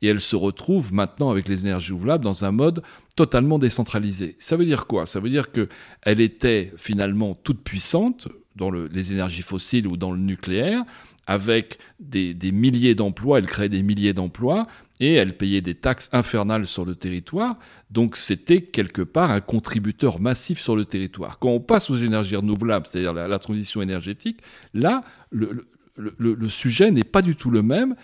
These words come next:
la réalité n'est pas la même. Et en fait, ce que doit apprendre l'entreprise, c'est, euh, comment dire, apprendre à coopérer, parce que résoudre les problèmes d'acceptabilité, ou mieux dit d'implication citoyenne, comme de transition juste, c'est-à-dire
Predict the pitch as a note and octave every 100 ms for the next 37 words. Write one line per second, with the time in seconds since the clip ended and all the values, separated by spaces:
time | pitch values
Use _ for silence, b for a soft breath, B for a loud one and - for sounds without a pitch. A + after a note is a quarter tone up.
0 | b - G2+ G#2+ A2+ A#2 G#3 E3 C#3 A#2+
1 | G#2 E2+ - b b b - F#2 F#2 -
2 | B3+ C4 - F#2+ b b _ - - D3
3 | C3 C#3 C#3 A#2+ - B2 G#2 F#2+ - F#2+
4 | - G#3+ G3+ - - G#2+ F#2+ - _ D2+
5 | D2+ E2 F2 F2+ F2 F#2 D#3+ - C3+ -
6 | D#3+ C3 G#2+ - G#2 G#2+ C3 B3+ - A2
7 | - D3 B2+ B B B B - - E3
8 | G#3 F3 G#3 C#3+ B2 - A2+ A#2+ A#2 G#2
9 | F2 b b - A2+ C3+ C3+ - B2+ -
10 | G#2+ A2 A2+ G#2 C3 A2 - G2+ G#2+ A#2
11 | A2+ C3 A2+ E2+ B2 - B2 A#2+ G#2+ B2+
12 | G#2+ G#2+ - G#2+ A2+ G#2 G2 - A#3 A#3
13 | C3+ G#2 A2+ - D3+ B2 C3 - C3+ A#2
14 | B2+ C#3+ - F#2+ G2 G2 B2+ A#2+